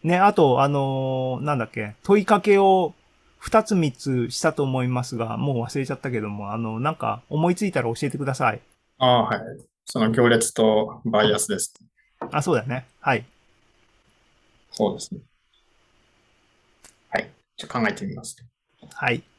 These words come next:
Speaker 1: えー、もう九時過ぎてるな。はい、ありがとうございました。あのー、
Speaker 2: あ。
Speaker 1: ご覧になってる五人、五人ってことは増えてるんじゃないかな。
Speaker 2: 増えます。
Speaker 1: み-、皆さん、あのー、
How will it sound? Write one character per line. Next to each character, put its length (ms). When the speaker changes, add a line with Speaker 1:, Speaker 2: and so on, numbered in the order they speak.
Speaker 1:
え 680
ー、 40
も 180
う 40
九 120
時 120
過 120
ぎ 100
て 100
る 60
な。 100
は 160
い、 60
あ 100
り 60
が 100
と 100
う 40
ご 60
ざ 100
い 40
ま 120
し 80
た。 160
あ 100
の 720
ー、 0
Speaker 2:
あ。 40
Speaker 1:
ご 140
覧 180
に 80
な 80
っ 80
て 80
る 80
五 180
人、 320
五 140
人 560
っ 20
て 160
こ 120
と 80
は 60
増 140
え 60
て 120
る 60
ん 140
じ 80
ゃ 20
な 140
い 40
か 80
な。 100
Speaker 2:
増 40
え 80
ま 80
す。 220
Speaker 1:
み-、 460
皆 240
さ 140
ん、 180
あ 100
の 380
ー、 60